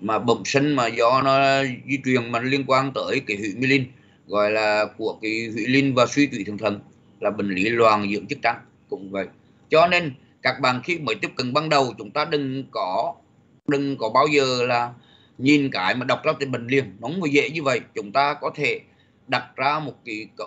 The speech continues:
mô tả và chúng ta thể đặt ra các cái nhóm bệnh lý mà chúng ta cần hướng tới, chứ không phải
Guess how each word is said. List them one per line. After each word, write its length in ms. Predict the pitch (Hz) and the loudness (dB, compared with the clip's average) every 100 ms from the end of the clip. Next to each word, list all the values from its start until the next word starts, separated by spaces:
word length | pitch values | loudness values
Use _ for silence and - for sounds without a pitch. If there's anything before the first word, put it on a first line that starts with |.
| - | -4
mô 200 | 143 165 | -2 2
tả 340 | 147 104 - | 2 2 -2
và 80 | 113 | -8
chúng 220 | 110 95 | -10 -8
ta 100 | 101 139 | -8 -8
thể 100 | 110 | -4
đặt 220 | 117 113 | -4 -4
ra 220 | 131 139 - | -4 -4 -4
các 160 | 92 - - | -8 -8 -14
cái 100 | 107 | -12
nhóm 340 | 95 98 156 | -8 -6 -2
bệnh 200 | 139 110 | 0 0
lý 300 | 92 92 147 147 | -2 0 0 0
mà 100 | 120 | -4
chúng 220 | 95 95 | -4 -6
ta 160 | 131 135 | -4 -2
cần 120 | 127 | -2
hướng 200 | 107 107 | -2 0
tới, 180 | 107 139 - _ _ _ _ _ _ | 2 2 0 _ _ _ _ _ _
chứ 240 | - 110 127 | -4 -2 -2
không 200 | 180 170 | -4 0
phải 240 | 160 123 | 4 4